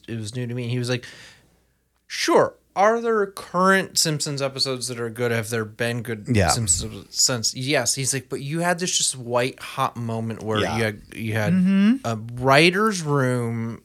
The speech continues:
Speaker 1: you know, featuring," and, I, and I'm sorry, the only name I know is Conan O'Brien.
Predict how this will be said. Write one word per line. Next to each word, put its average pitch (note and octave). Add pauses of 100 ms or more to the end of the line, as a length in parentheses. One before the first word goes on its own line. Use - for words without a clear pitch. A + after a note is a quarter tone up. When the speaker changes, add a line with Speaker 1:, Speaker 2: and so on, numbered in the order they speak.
Speaker 1:
you C3+
know, A2
featuring," B2
and, A2
I, G2
and -
I'm A#2
sorry, A#2+
the A2
only B2
name A#2+
I A2
know G#2+
is G2+
Conan A2+
O'Brien. A2